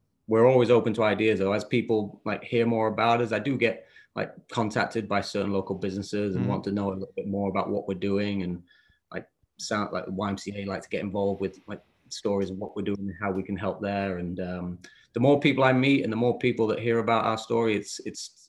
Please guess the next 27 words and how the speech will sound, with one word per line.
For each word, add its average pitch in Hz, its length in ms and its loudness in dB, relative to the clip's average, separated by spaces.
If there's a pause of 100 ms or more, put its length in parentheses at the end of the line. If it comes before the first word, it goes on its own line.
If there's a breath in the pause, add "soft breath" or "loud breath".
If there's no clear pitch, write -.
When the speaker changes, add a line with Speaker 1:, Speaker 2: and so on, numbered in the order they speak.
Speaker 1:
it's, - 360 -8 (580)
it's 107 180 -6
really 117 240 2
interesting 107 380 -4
to - 40 -10
see 101 120 -4
where 98 200 -2
this 92 180 -4
is 101 120 -2
actually 92 260 -4
going 92 220 -4
to - 80 -8
end 90 220 -4
up. - 200 -8
But - 220 -8 (180)
Speaker 2:
Yeah. 107 320 2 (800)
Yeah, 165 220 10
I 120 80 10
mean, 127 260 4
it, 147 300 0 (640 soft breath)
it, 135 220 8
it, 135 220 8
it's 123 180 6
definitely 165 300 8
a 127 40 8
thing 135 160 6
where 113 260 10